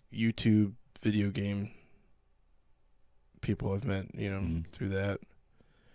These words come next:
Speaker 1: and added on there, which has been great 'cause they're way more interesting. And, um, I feel like I've really organized and set up my Facebook to, to present a lot of good stuff.
Speaker 2: <laughs> I don't
Speaker 1: I
Speaker 2: know if I would say that,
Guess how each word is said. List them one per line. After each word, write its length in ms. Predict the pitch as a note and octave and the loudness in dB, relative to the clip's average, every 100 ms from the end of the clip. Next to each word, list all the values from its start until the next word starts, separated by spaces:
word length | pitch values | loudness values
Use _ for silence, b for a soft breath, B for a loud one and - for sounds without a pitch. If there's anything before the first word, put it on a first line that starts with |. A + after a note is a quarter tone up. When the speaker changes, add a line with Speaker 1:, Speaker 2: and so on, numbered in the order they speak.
| - - - - | -20 -20 -20 -16
Speaker 1:
and 100 | - G2 | -6 -2
added 320 | G2+ G2+ G2+ | 0 0 0
on 160 | G2 | 0
there, 240 | G2 G2+ A2+ | -2 -2 -2
which 200 | A2+ - | -4 -4
has 220 | F#2+ - - | -4 -4 -6
been 280 | - F#2+ F#2+ | -2 -2 0
great 360 | F#2+ G2 G2+ - - - - - - - - - - _ - | -2 0 -2 -4 -12 -20 -20 -20 -20 -20 -20 -20 -20 _ -12
'cause 220 | - A#2+ | -8 -4
they're 180 | A2+ G2 | -2 0
way 180 | G2+ G2+ | 2 2
more 220 | G2+ G2+ | 2 2
interesting. 600 | G2+ - G#2 - G#2+ G#2 | 2 2 0 0 2 2
And, 160 | G#2 - b b b b - - - - - - - - - - | 0 -2 b b b b -20 -20 -20 -20 -20 -20 -20 -20 -18 -6
um, 340 | - G2+ G2 - - - | -4 -2 -4 -8 -12 -4
I 60 | |
feel 160 | - G#3+ | 4 4
like 100 | F3 | 6
I've 120 | A#2+ | 6
really 320 | A#2 A2+ G#2 - - | 6 6 4 -2 -8
organized 640 | - A2+ G#2+ G#2 G2+ - A2 | -2 2 2 2 0 -2 -2
and 240 | G#2 A2+ | -2 -4
set 180 | - G#2 | 0 0
up 120 | G2+ | 2
my 100 | G#2 | -2
Facebook 540 | - G2+ G2+ G2+ G2 - | 0 0 0 -2 -2 0
to, 180 | G#2 - - B B B B B - | 0 -2 -12 B B B B B -4
to 80 | A2+ | 2
present 420 | - G#2+ A2 G2 | 2 4 2 2
a 40 | |
lot 220 | G2+ G#2+ G#2 | 2 4 6
of 80 | G#2+ | 6
good 140 | G#2 | 4
stuff. 460 | - G#2+ G2+ G2 - | 2 0 0 0 8
Speaker 2:
<laughs> 800 | - - G#2 - - - - - | 8 8 0 -6 -16 -16 -14 -2
I 60 | |
don't 100 | A#2 | 4
Speaker 1:
I 40 | G#2 | 6
Speaker 2:
know 80 | G2+ | 4
if 100 | G2+ | 4
I 100 | G2 | 2
would 120 | G2 | 2
say 200 | A2+ A2 | 2 2
that, 220 | A2 A2 | 2 0